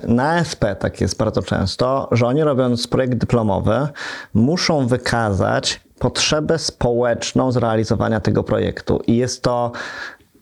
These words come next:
nie tyle co składowa oceny, jest to warstwa oceny. Jeżeli jej nie przejdziesz,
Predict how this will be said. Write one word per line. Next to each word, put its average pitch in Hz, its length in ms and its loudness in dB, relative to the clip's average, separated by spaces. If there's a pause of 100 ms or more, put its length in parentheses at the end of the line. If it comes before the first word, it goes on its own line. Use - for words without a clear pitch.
(960)
nie 254 180 2
tyle 160 220 0
co 147 120 0
składowa 135 560 0
oceny, 120 340 0
jest 139 200 -2
to 131 400 -2 (120)
warstwa 139 680 0
oceny. 143 640 0 (300)
Jeżeli 143 280 2
jej 143 160 2
nie 151 120 2
przejdziesz, 196 540 -2